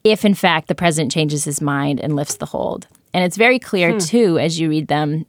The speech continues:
Speaker 1: that there's no policy review going on. There's no process that's happening to assess the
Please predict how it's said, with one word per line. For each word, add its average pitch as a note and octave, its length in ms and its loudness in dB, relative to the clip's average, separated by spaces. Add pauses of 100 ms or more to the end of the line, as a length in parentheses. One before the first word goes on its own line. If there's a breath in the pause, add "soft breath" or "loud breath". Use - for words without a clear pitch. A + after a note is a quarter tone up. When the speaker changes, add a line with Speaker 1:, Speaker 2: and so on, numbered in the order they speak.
Speaker 1:
that - 180 0
there's F3 280 2
no A3 520 4
policy E3+ 520 0
review E3 380 -2
going D#3+ 360 -4
on. D#3 460 -4 (340 loud breath)
There's G3 220 0
no A3+ 220 6
process E3+ 920 0
that's D#3+ 200 0
happening D3+ 520 -2
to D#3 120 -4
assess D3 600 -2 (260)
the D3 440 0